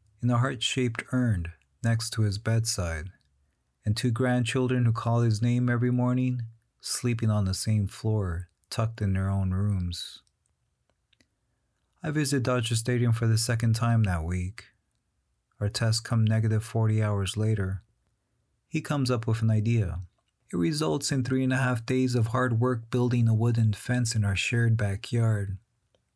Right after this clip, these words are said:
The man is built to keep active, so I welcome his project, skip lunch each day we work, and gain several blisters. He stands one leg bent on a ladder, the other on a concrete ledge,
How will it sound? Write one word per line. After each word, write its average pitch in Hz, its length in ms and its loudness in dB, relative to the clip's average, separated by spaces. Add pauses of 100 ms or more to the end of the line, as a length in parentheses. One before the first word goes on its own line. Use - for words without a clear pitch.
(480)
The - 80 -4
man 117 300 4
is 110 120 2
built 113 260 0
to - 80 -8
keep 120 260 -2
active, 113 640 -4 (680)
so 160 220 -4
I 156 80 0
welcome 143 420 0
his 131 160 0
project, 131 580 -2
skip 120 340 -4
lunch 123 360 0
each 117 220 -4
day 120 200 0
we 113 220 4
work, 113 380 0 (540)
and 123 120 2
gain 123 280 2
several 113 420 2
blisters. 104 920 -4 (840)
He - 140 -6
stands 147 480 -2
one 147 240 0
leg 147 260 0
bent 131 320 -2
on 131 120 0
a 131 60 2
ladder, 117 580 2 (160)
the 120 140 2
other 123 220 2
on 120 160 2
a 113 60 4
concrete 120 520 0
ledge, 117 480 0